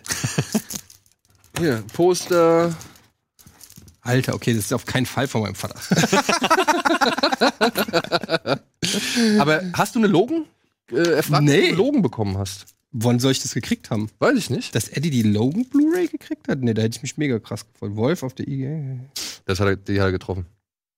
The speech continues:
Speaker 1: Auf jeden Fall, äh, vielen
Speaker 2: Wo
Speaker 1: Dank.
Speaker 2: ist die Logan Blu-ray? Gib die her.
Speaker 1: Ich hab die nicht. Die ist nicht da drin.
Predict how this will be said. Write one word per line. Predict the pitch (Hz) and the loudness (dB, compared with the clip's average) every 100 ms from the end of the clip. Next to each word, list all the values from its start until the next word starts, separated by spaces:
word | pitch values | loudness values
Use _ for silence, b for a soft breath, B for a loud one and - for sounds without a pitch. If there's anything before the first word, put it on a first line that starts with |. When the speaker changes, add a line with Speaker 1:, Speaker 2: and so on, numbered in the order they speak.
| _ B B B _ | _ B B B _
Speaker 1:
Auf | - - | -2 0
jeden | 185 | 2
Fall, | 190 185 | 4 4
äh, | 175 165 151 | 4 4 4
vielen | - 175 | 4 4
Speaker 2:
Wo | |
Speaker 1:
Dank. | 262 | 4
Speaker 2:
ist | 247 | 4
die | |
Logan | 277 208 160 127 131 | 4 4 4 -2 -2
Blu-ray? | 147 147 131 | 2 4 4
Gib | 160 | 2
die | 165 151 | 2 4
her. | 226 180 | 4 0
Speaker 1:
Ich | 143 - | 0 2
hab | 330 | 4
die | 339 | 4
nicht. | 302 269 - - - | 6 4 0 -6 -2
Die | |
ist | 214 | 0
nicht | 240 220 | 2 2
da | |
drin. | 202 190 262 339 | 4 4 4 2